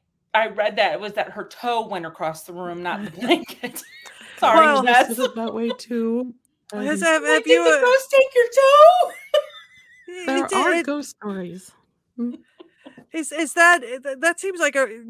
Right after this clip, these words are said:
Speaker 3: like, people being awakened in emergencies. Is that a common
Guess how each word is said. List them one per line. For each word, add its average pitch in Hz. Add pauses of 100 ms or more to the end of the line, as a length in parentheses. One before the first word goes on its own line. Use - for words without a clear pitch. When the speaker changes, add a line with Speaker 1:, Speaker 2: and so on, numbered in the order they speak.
(100)
Speaker 3:
like, 262
people 302
being 247
awakened 214
in 214
emergencies. 214
Is 185
that 214
a 208
common 208